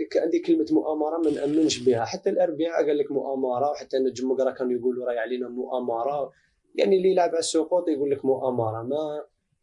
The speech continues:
ما نظنش. أنا الحاكم، آه، م-، بالك م-، الحاكم متسجل شوية نحيلك ولا ما على باليش أنا ما،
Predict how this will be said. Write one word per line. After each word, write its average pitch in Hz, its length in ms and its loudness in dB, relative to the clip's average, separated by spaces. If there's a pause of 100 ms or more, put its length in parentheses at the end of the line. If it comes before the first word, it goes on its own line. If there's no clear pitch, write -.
ما 175 140 0
نظنش. 165 480 2
أنا 131 220 0
الحاكم، 147 720 0
آه، 135 420 0 (360)
م-، 135 760 -4
بالك 147 300 4
م-، 135 120 -2 (220)
الحاكم 160 440 0
متسجل 139 720 -2
شوية 139 220 0
نحيلك 123 500 0
ولا 113 200 -6
ما 113 100 -8
على 117 160 -4
باليش 127 320 -2
أنا 113 200 -6
ما، 101 380 -12